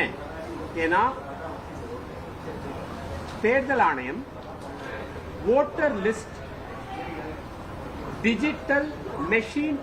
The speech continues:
ரீடபிள் ஃபார்மேட், அதாவது டிஜிட்டல் ஃபார்மேட்ல கொடுத்தீங்கன்னா தான் எங்களால அனலைஸ் செய்ய முடியும். யார் போலி ஓட்டர், யார் போலி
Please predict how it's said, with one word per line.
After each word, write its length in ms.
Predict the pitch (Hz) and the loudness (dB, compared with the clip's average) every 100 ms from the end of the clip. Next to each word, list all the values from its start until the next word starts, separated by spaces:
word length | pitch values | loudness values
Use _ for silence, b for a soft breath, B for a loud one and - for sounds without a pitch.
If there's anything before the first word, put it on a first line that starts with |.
| - | -2
ரீடபிள் 460 | 185 208 185 202 180 - - | 0 2 2 4 2 0 -2
ஃபார்மேட், 540 | 170 160 147 175 - - - - | 2 4 6 4 4 -2 -10 -2
அதாவது 360 | 147 170 196 247 262 - | 4 6 6 0 -4 -2
டிஜிட்டல் 480 | 220 330 - 302 262 | 0 0 0 0 4
ஃபார்மேட்ல 480 | 254 214 196 175 170 175 | 4 4 4 2 0 -2
கொடுத்தீங்கன்னா 480 | 175 - 151 131 113 123 | -4 -2 -2 0 2 2
தான் 160 | 220 - - - - - - - - - - - 170 | 2 0 -4 -6 -6 -8 -8 -6 -6 -4 -4 -2 2
எங்களால 360 | 190 202 185 185 233 196 | 6 8 8 6 6 6
அனலைஸ் 380 | 247 262 - 214 | 6 0 0 -2
செய்ய 140 | 220 208 | 2 2
முடியும். 300 | 170 185 147 - - - - - - - - - - - 185 | 2 2 0 -4 -8 -10 -10 -10 -8 -8 -8 -8 -6 0 6
யார் 220 | 226 220 - | 6 4 2
போலி 280 | 208 220 220 190 | 4 4 4 2
ஓட்டர், 340 | 185 190 175 - - - - - - - - - - 180 | 2 0 0 -2 -10 -10 -10 -10 -10 -10 -10 -8 2 6
யார் 220 | 220 220 185 | 6 4 4
போலி 220 | 214 | 4